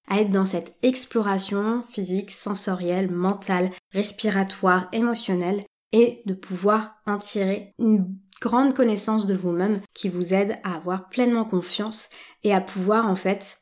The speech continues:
reconnaître les moments où vous faites bien, entre guillemets, c'est-à-dire bien pour vous-même, bien pour recentrer votre mental. Ceci étant dit,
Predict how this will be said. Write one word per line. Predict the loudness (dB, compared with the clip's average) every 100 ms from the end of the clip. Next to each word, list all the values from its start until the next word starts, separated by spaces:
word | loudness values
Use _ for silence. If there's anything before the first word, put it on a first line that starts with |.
| _
reconnaître | 4 4 6 4 4 2
les |
moments | 4 4 4 0 -8 _
où | 2 4 4 0 _
vous | -2 -2
faites | -2 4 4 4 -6 _
bien, | -2 2 6 8 6 0 -4
entre | -2 0
guillemets, | -2 2 2 2 -6
c'est-à-dire | -6 -4 -2 -2 2 2 2 -6 -2
bien | 6 10 10
pour | 8 2
vous-même, | 2 4 6 6 2
bien | 2 2 6 6
pour | 6 -2 -4 -4 -10
recentrer | -6 -2 0 0 0 -2 -6 -6
votre | -8 0 -2 0 -8
mental. | -8 -14 -18 -20 _ _ _ _ _ _ _ _ _ _ _
Ceci | -8 -4 2 4
étant | 4 2
dit, | -4 -8 -12